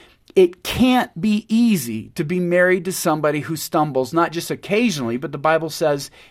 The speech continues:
in many ways. We shouldn't expect it to be easy. And then you have little people.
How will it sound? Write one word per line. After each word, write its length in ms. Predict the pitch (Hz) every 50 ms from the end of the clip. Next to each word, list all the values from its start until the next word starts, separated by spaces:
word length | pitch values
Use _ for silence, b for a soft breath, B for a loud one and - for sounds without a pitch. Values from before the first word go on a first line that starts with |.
| b b _
in 200 | 160 160 160 156
many 200 | 160 160 165 160
ways. 300 | 156 180 175 160 135 131
We 140 | 165 190
shouldn't 300 | 185 - 220 202 196 190
expect 680 | 190 185 - - - - _ _ 247 233 240 240 - 190
it 100 | - -
to 80 | 143
be 100 | 139 135
easy. 320 | 120 123 127 120 120 120 104
And 140 | 151 160
then 140 | 175 185 196
you 80 | 196 190
have 240 | 190 185 190 160 175
little 320 | 190 208 262 - 302 240
people. 560 | - - 180 156 147 - - 127 101 95 B